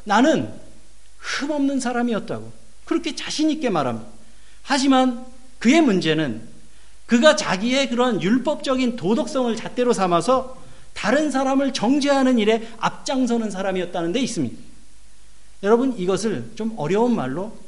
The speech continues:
자기의라고 말합니다. Self-righteousness. 스스로 옳다고 생각하는 그 견고함이 자기 안에 아주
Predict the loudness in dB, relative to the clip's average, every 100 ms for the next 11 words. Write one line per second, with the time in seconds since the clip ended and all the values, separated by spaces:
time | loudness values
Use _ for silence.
0 | -14 -14 -14 -12 -8 -8 -6 -8 -4 -4
1 | -4 -6 -6 -6 -4 -4 -6 -8 -12 -14
2 | -14 -14 -14 -14 -12 -2 0 0 -2 -4
3 | -4 -4 -8 -10 -8 -10 -10 -12 -12 -14
4 | -14 -14 -14 -14 -14 -14 -14 -14 -14 -14
5 | -14 -14 -14 -10 -6 -4 -2 0 0 -2
6 | 2 2 4 2 2 2 2 0 0 2
7 | 2 2 0 -2 0 2 2 0 0 -2
8 | -4 -6 -12 -14 -14 -12 -4 0 0 0
9 | -2 -6 -6 -4 -2 -4